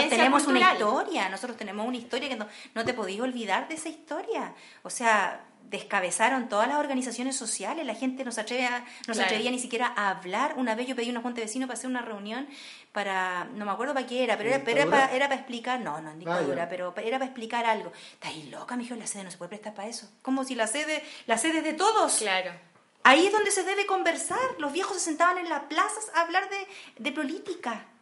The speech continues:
Speaker 1: Ujú.
Speaker 2: Porque la política es, la, es, es como se conduce nuestro país. ¿Pues cómo nos vas a hablar?
Speaker 1: ¿Cómo se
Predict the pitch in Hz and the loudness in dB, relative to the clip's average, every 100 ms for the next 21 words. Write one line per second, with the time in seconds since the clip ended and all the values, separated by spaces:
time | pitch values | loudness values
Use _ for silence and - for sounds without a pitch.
0 | _ 196 180 170 _ - 269 277 294 294 | _ -20 -20 -20 _ -6 -4 2 2 2
1 | 294 320 370 349 330 311 277 285 277 - | -2 -2 -4 0 0 2 -2 -2 -6 -4
2 | 320 302 320 302 254 233 320 349 403 392 | -4 -2 -4 -2 -2 -2 -4 -4 -6 -8
3 | - 349 277 247 - - - 427 427 466 | -6 -2 0 -2 -6 -8 -6 -2 0 -2
4 | 453 392 381 320 294 392 539 - - _ | 4 4 4 -2 -2 -2 -4 -10 -20 _
5 | _ _ _ - 247 | _ _ _ -8 -4